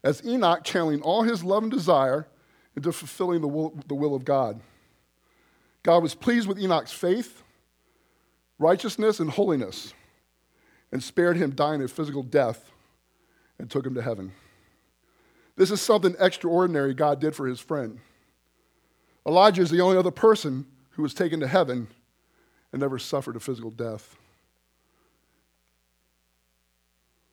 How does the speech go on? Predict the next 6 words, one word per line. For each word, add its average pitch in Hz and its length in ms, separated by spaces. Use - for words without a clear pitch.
The - 80
godly 226 320
legacy 208 480
in 147 100
Seth's - 340
line 135 460